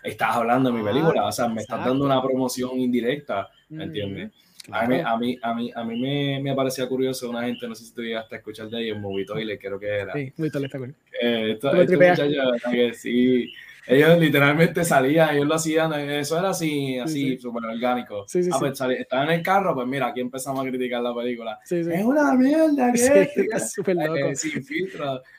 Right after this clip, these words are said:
Speaker 1: De verdad que, que, y, y yo, yo me acuerdo que este tipo, Trump fue el prim-, era, eh,
Speaker 2: Sí.
Speaker 1: eso era, no sé, whatever.
Speaker 2: Sí, sí.
Speaker 1: Fanático de ellos, porque no sé si ellos ya se, ya se, se disparcieron, no sé. Sí,
Speaker 2: No, no,
Speaker 1: ya,
Speaker 2: ellos existen,
Speaker 1: ya,
Speaker 2: ellos
Speaker 1: no
Speaker 2: existen,
Speaker 1: sé.
Speaker 2: ellos siguen haciendo. Lo que pasa es que es
Speaker 1: Todavía están por
Speaker 2: esporádico,
Speaker 1: ahí.
Speaker 2: ellos, ellos son esporádicos, sí,
Speaker 1: Ok,
Speaker 2: pero ellos,
Speaker 1: ok.
Speaker 2: ellos le meten, ellos le meten.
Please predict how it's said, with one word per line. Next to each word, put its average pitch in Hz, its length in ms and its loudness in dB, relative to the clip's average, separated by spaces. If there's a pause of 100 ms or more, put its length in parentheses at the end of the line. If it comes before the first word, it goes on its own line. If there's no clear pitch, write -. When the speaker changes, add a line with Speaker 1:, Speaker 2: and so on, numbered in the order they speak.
(120)
Speaker 1:
De 131 100 -10
verdad 127 300 0
que, 127 220 -2
que, 113 400 -12
y, 110 300 -8
y 107 120 -16 (120)
yo, 117 240 -10
yo 113 100 -8
me 120 80 -4
acuerdo 135 260 -2
que 120 100 -2
este 127 180 -10
tipo, 131 280 -4
Trump 117 200 -14
fue 127 160 -4
el 120 80 -6
prim-, 120 260 -6
era, 113 320 -10
eh, - 80 -12
Speaker 2:
Sí. 170 160 -4
Speaker 1:
eso 127 460 -6
era, 110 180 -6
no 104 100 -16
sé, 104 220 -14
whatever. 98 460 -12
Speaker 2:
Sí, 190 160 0
sí. 185 80 -2
Speaker 1:
Fanático 180 320 -4
de 135 80 2
ellos, 139 100 -2
porque 107 160 -8
no 107 80 -18
sé 104 100 -16
si 107 100 -12
ellos 110 180 -10
ya 113 120 -6
se, 107 460 -10
ya 104 100 -10
se, 101 640 -10 (300)
se - 160 -16
disparcieron, 101 640 -16
no 107 80 -20
sé. - 180 -20 (260)
Sí, - 160 -10
Speaker 2:
No, 294 80 4
no, 403 60 4
Speaker 1:
ya, 403 60 4
Speaker 2:
ellos 359 120 6
existen, 220 280 0
Speaker 1:
ya, 269 80 8
Speaker 2:
ellos 240 100 10
Speaker 1:
no - 20 8
Speaker 2:
existen, - 240 0
Speaker 1:
sé. 226 60 0
Speaker 2:
ellos 208 140 0
siguen 226 160 -2
haciendo. 202 180 -12
Lo 233 60 -10
que - 20 -8
pasa 240 120 0
es 247 40 2
que 262 60 4
es 269 60 2
Speaker 1:
Todavía 294 140 4
están 226 140 6
por - 120 8
Speaker 2:
esporádico, 170 140 2
Speaker 1:
ahí. 190 60 4
Speaker 2:
ellos, 233 180 -2
ellos 226 160 2
son 285 120 2
esporádicos, 165 540 -4
sí, 127 60 2
Speaker 1:
Ok, 117 80 0
Speaker 2:
pero 107 120 -4
ellos, 107 140 -2
Speaker 1:
ok. 101 60 -4
Speaker 2:
ellos 101 60 -2
le - 80 -2
meten, 156 160 -8
ellos 160 60 -8
le 156 60 -10
meten. 151 260 -10